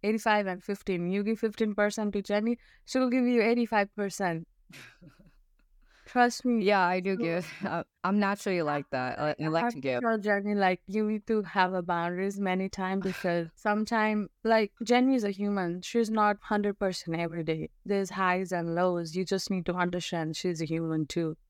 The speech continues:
Speaker 1: I think
Speaker 2: Yeah,
Speaker 1: most of
Speaker 2: um,
Speaker 1: the makeup artists who doesn't wanna work with you just because how their mindsets, it's not all
Speaker 2: Mm-hmm.
Speaker 1: the way there. Uh, just the things like, "Oh, you are so famous around D F W. You are so much. You already have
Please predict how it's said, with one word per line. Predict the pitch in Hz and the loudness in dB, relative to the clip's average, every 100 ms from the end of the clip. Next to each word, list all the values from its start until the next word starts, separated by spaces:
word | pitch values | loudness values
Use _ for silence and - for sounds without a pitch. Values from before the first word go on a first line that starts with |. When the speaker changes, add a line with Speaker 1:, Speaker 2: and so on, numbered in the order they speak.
| - | -2
Speaker 1:
I | 214 | -2
think | - 143 | 0 -2
Speaker 2:
Yeah, | 123 123 | -2 -2
Speaker 1:
most | 208 214 | -2 -2
of | 277 | -2
Speaker 2:
um, | 294 | -2
Speaker 1:
the | 214 208 196 | 2 2 2
makeup | 190 196 208 196 | -2 0 0 2
artists | 190 190 208 - | 2 2 -2 -2
who | 190 | 0
doesn't | 185 185 185 | 0 0 -2
wanna | 180 170 | -4 -2
work | 165 170 185 | 0 0 0
with | 180 170 | -2 -2
you | 175 170 | 0 0
just | 165 185 - | -2 -6 -6
because | 175 175 165 156 - _ _ | -6 -2 -2 -4 -14 _ _
how | - 180 | 0 2
their | 175 165 | 2 0
mindsets, | 165 160 170 160 156 - - | 0 -2 -2 -4 -6 -6 -6
it's | 175 - | -4 -2
not | 180 165 | 2 2
all | 143 | 2
Speaker 2:
Mm-hmm. | 165 | 0
Speaker 1:
the | 131 | 2
way | 151 143 | 0 -2
there. | 160 143 - - _ 180 | -6 -8 -8 -14 _ 0
Uh, | 185 | 2
just | 190 196 | 2 2
the | 202 208 | 2 2
things | - 208 220 | 4 2 2
like, | 208 170 156 - | 2 0 -2 -2
"Oh, | 185 202 | 2 2
you | 190 196 | 2 2
are | 185 180 | 2 2
so | - 185 180 156 _ - | 0 2 2 -4 _ -6
famous | - 196 196 175 - - - | 0 0 0 -2 -8 -14 -10
around | 196 175 170 160 160 170 | -4 0 0 0 -2 -2
D | 170 | 0
F | 170 - | -2 0
W. | 165 156 160 | 0 0 0
You | 160 | 0
are | 160 | 0
so | 165 - 170 165 | -2 0 2 2
much. | 165 151 151 - - | 0 -2 -4 -8 -8
You | 185 185 | 0 2
already | 180 185 185 | 2 2 0
have | 175 165 | 0 -2